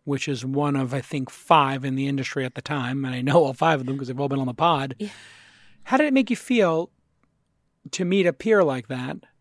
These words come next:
Speaker 1: and, uh, have them make that bet on you?
Speaker 2: Well,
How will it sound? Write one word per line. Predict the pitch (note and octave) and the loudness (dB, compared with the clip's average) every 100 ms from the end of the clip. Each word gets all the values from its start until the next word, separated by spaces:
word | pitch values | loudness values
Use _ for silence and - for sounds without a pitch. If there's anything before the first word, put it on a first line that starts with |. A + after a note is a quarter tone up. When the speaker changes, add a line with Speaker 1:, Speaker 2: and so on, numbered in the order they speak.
| _ _ _ _ _ _ _ - | _ _ _ _ _ _ _ -6
Speaker 1:
and, | F3 E3 D#3+ D#3+ D#3 D#3+ - - _ - _ _ _ _ F3 | -4 -2 -4 -4 -6 -8 -12 -20 _ -20 _ _ _ _ -6
uh, | D3+ | -4
have | D#3 F3 E3+ | 0 2 2
them | E3 D#3 | 0 -8
make | D#3 | -10
that | - D3+ - | -12 -16 -14
bet | C#3+ - _ | -14 -16 _
on | E3 D3 | -18 -14
you? | D3 C#3 - _ _ _ _ - _ | -12 -14 -16 _ _ _ _ -20 _
Speaker 2:
Well, | - G3+ G3 | 4 4 4